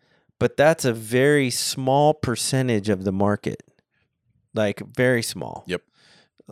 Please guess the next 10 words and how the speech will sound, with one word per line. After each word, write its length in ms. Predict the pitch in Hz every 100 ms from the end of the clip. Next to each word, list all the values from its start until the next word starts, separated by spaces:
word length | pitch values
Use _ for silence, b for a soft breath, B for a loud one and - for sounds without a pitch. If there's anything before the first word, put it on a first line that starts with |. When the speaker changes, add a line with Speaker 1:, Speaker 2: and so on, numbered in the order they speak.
| - -
Speaker 1:
Not 300 | 117 135 139
enough 400 | 123 120 120 -
to 120 | 113
sustain 840 | - 117 - - 143 151 131 123 123 - -
a 80 | 107
market. 480 | 95 80 - - _ -
Speaker 2:
No. 260 | 87 76 - b b b
Speaker 1:
So 600 | - 135 127 117 113 - _ _ _ _
most 680 | 127 127 156 180 165 - _
material 920 | 127 120 - 131 117 113 113 110 110